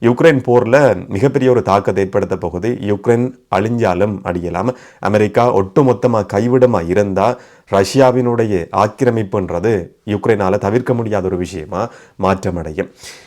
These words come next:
இதே நேரம் அமெரிக்க ஜனாதிபதி இன்றைக்கு இரவைக்கு மிக முக்கியமான ஒரு விஷயத்தை அறிவிக்க இருக்கிறார் என்றது நேற்றிலிருந்து பரபரப்பா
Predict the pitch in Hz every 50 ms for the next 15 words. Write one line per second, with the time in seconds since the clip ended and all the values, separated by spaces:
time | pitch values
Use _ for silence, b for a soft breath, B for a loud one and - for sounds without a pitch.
0 | B B 135 165 180 185 202 202 165 123 131 156 156 147 123 120 120 127 131 131
1 | 120 120 117 131 135 123 98 95 - 101 101 110 120 - - 110 117 139 151 151
2 | 143 135 151 160 143 120 110 120 123 123 123 - 139 139 131 131 135 131 120 98
3 | 87 95 95 98 98 95 113 113 113 117 101 90 92 117 131 127 - 127 117 117
4 | 110 127 120 117 117 120 113 101 92 90 92 117 135 113 104 113 123 - 139 123
5 | 120 113 107 110 123 123 104 98 107 110 120 123 123 120 - - 131 123 101 87